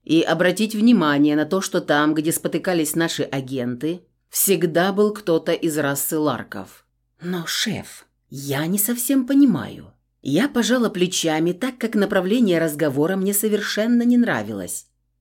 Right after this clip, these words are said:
Цварг, ларки и многие другие планеты находятся в содружестве и входят в состав Федерации Объединённых Миров. Мы не воюем с ларками. "Не воюем". К диалогу подключился мужчина с угольно-чёрными, как звёздное небо, глазами.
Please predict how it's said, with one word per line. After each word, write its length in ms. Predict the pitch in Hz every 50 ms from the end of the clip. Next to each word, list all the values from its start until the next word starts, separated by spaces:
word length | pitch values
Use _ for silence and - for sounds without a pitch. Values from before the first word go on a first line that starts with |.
| _ -
Цварг, 580 | - - 170 151 165 135 127 139 185 202 - 190
ларки 500 | 175 165 143 139 143 170 - - 208 208
и 140 | - 208
многие 420 | 208 202 208 233 277 226 185 185 175
другие 420 | - 175 175 160 139 151 156 160
планеты 480 | 156 - 196 196 196 196 190 190 208 190
находятся 500 | 185 175 180 190 185 208 208 - - 240
в 40 | 240
содружестве 1000 | - 302 294 277 339 320 262 180 131 135 - - - 113 123 113 98 101 - _ _ _ _ _ _ -
и 80 | 185
входят 460 | 180 - - 147 147 160 160 214 214
в 40 | -
состав 420 | - 220 202 208 - - 175 233 233
Федерации 600 | - 226 185 180 170 151 151 165 - - 240 220
Объединённых 800 | - - 190 175 185 170 170 185 180 185 226 254 277 285 - -
Миров. 480 | 302 294 202 135 104 - - - _ _ _ _ _ _ _ -
Мы 240 | 185 190 185 180
не 140 | 180 180 175
воюем 420 | 175 175 170 202 294 320 311 214 -
с 120 | - -
ларками. 720 | 208 233 202 127 - - 127 113 104 95 87 78 - - _ _ _ _ _ _ _ _ _ -
"Не 420 | 165 180 190 190 190 190 196 220
воюем". 920 | 240 277 285 285 214 160 147 143 139 135 131 135 135 135 135 135 139 135 135 _ _ _ _ _ -
К 160 | - 123 156
диалогу 680 | 143 139 151 147 143 139 139 165 240 277 247 254 254
подключился 720 | 247 254 247 - 233 240 240 240 - 220 214 208 - - 180
мужчина 540 | 165 165 165 156 - - - 262 247 247 247
с 140 | 240 - -
угольно-чёрными, 840 | 285 240 254 240 233 233 233 233 - 233 233 226 220 220 214 220
как 220 | 208 214 214 196 185
звёздное 560 | 160 151 147 156 156 147 151 160 165 160 156
небо, 320 | 147 131 131 127 120 135
глазами. 800 | 131 135 131 135 135 127 127 123 101 90 85 73 67 - -